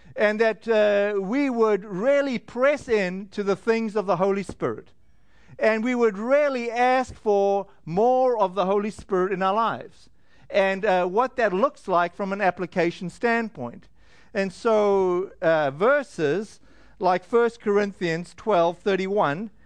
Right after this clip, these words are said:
uh, I think we should take seriously, which says this, "So you should earnestly desire the most helpful gifts,"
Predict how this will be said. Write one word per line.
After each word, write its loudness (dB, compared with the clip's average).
uh, 0
I 0
think -8
we -2
should -6
take -2
seriously, 0
which -6
says -2
this, -2
"So 0
you -2
should -2
earnestly -2
desire 0
the -2
most -2
helpful 0
gifts," -4